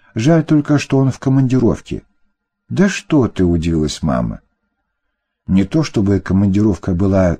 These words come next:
таким уж редким явлением», но за всё время моей жизни с псевдомужем он ни разу не покидал города. Зная маму,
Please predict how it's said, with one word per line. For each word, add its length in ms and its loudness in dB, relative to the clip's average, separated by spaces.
таким 380 -2
уж 160 -6
редким 380 -2
явлением», 760 0
но 340 2
за 200 0
всё 220 -2
время 320 2
моей 320 2
жизни 680 2
с 200 -14
псевдомужем 1080 -2
он 260 4
ни 140 4
разу 380 0
не 160 2
покидал 580 -2
города. 400 -6
Зная 420 2
маму, 440 0